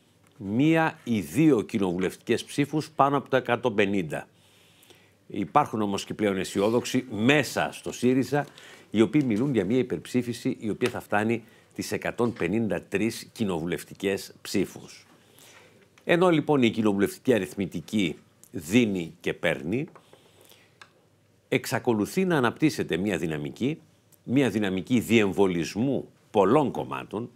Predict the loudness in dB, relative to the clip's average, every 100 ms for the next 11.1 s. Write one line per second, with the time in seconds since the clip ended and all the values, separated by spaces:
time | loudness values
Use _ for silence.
0 | _ -10 -6 -4 -4 -4 -2 -2 -6 -10
1 | -4 0 0 -2 -8 -12 _ -20 -20 -20
2 | -20 _ _ _ _ -2 2 2 4 2
3 | 4 0 0 -6 -4 0 0 0 -4 0
4 | 2 4 4 4 4 0 -2 -2 -2 2
5 | 2 4 2 2 -4 -10 -10 -14 -12 -12
6 | -12 _ _ _ _ _ _ _ _ _
7 | _ _ _ -4 0 2 2 0 -2 -2
8 | -2 0 -2 0 0 2 0 -2 -2 -2
9 | -4 -4 0 0 -2 -6 -6 -4 -4 -6
10 | -4 -2 -2 -6 -4 -6 -6 -8 -8 -10